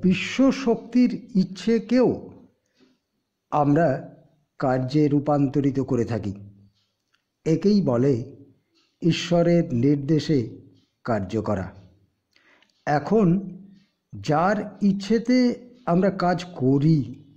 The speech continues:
সেই কর্মের ফল কিন্তু তারই পাওনা।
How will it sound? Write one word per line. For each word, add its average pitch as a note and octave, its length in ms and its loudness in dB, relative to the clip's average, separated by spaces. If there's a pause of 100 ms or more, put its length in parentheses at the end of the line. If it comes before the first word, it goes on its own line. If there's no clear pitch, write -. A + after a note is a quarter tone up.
(640)
সেই G3 360 2
কর্মের F#3 880 0
ফল G3 400 2 (1040)
কিন্তু F3+ 540 0 (680)
তারই C3 340 0
পাওনা। F2+ 440 -4